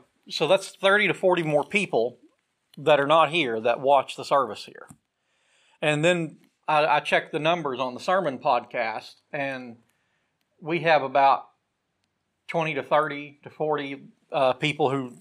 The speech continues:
const-, who regularly listen to the sermons on the, on the sermon podcast. And that, I think that's wonderful. Um, and so if you're watching us this morning, I, I don't break the fourth wall normally and address our viewers,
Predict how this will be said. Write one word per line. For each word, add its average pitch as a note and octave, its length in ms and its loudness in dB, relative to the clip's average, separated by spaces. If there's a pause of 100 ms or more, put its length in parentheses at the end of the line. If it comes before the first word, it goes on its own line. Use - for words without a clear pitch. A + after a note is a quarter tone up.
(180)
const-, E3 440 0
who D3 100 -8
regularly D3+ 460 0
listen C#3+ 340 -4
to B2 60 -6
the A2+ 80 -12
sermons C#3 420 -4
on B2 140 -4
the, A2+ 80 -6 (100)
on B2+ 140 -8
the A2 80 -12
sermon E3 320 -2
podcast. - 640 -8 (1200)
And D#3 100 -2
that, G3+ 200 2
I G#3 180 2
think E3 180 -2
that's B2+ 200 2
wonderful. C#3 580 -2 (1160)
Um, A2 480 -4
and D3 180 -4
so D3 460 2
if D3+ 160 -6
you're A3+ 120 -2
watching F3+ 460 2
us B2+ 160 -6
this C3+ 220 -10
morning, B2 420 -6 (460)
I, D3+ 400 2
I - 20 2
don't D3+ 240 -2
break C#3+ 240 0
the A#2+ 80 -16
fourth C#3 300 -4
wall C3+ 240 4
normally B2 340 -4
and A#2 100 -8
address B2 300 -2
our A#2 140 0
viewers, A#2 520 0